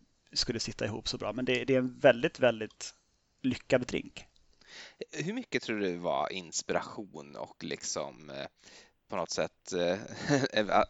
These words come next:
Speaker 2: liksom gu-, gudomligt skapande, och hur mycket tror du är trial and error när de har tagit fram de här drinkarna? Det är ju så många liksom avancerade och makalöst goda drinkar som uppstod under den här eran, och i-, inte minst då skapade av just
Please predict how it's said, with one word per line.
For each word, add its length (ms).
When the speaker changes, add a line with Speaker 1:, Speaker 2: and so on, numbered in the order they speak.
Speaker 2:
liksom 280
gu-, 320
gudomligt 380
skapande, 440
och 100
hur 60
mycket 220
tror 120
du 60
är 100
trial 480
and 100
error 480
när 140
de 220
har 80
tagit 180
fram 260
de 100
här 80
drinkarna? 380
Det 120
är 120
ju 220
så 180
många 640
liksom 200
avancerade 800
och 160
makalöst 840
goda 400
drinkar 420
som 160
uppstod 840
under 220
den 100
här 80
eran, 280
och 80
i-, 200
inte 360
minst 320
då 100
skapade 440
av 160
just 240